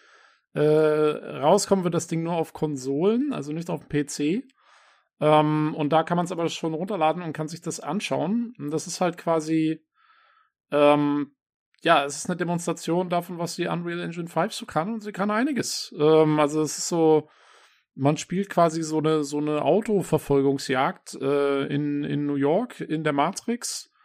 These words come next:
äh, mit Neo und, äh, Niobe und, nee, nicht mit Neo, nur mit Niobe und mit, äh, hier Carrie-Anne Moss, äh, wie auch immer sie heißt, wieder Trinity.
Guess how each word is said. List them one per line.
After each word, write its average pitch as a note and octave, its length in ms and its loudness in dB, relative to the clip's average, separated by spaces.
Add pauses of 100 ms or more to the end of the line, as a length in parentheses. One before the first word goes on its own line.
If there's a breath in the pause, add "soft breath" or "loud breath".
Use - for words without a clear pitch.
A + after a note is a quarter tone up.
(320 soft breath)
äh, D3 220 2
mit D#3 360 0
Neo F3 580 4
und, D3+ 600 -2
äh, C#3 460 2 (240)
Niobe G3+ 960 0 (580 soft breath)
und, D3+ 680 -4 (580)
nee, D3+ 160 6
nicht E3+ 160 2
mit D#3+ 120 4
Neo, A#2+ 260 -2
nur E3+ 220 4
mit F#3+ 100 0
Niobe F3 540 -2
und D#3 220 -2
mit, D3+ 320 -4
äh, C#3 460 0
hier C#3+ 160 -4
Carrie-Anne D3 340 2
Moss, - 460 -4
äh, B2+ 160 -2
wie C3 60 0
auch C3+ 80 0
immer C3+ 140 -4
sie C3+ 120 -2
heißt, C3+ 200 -6
wieder C3 160 -2
Trinity. E3 520 -2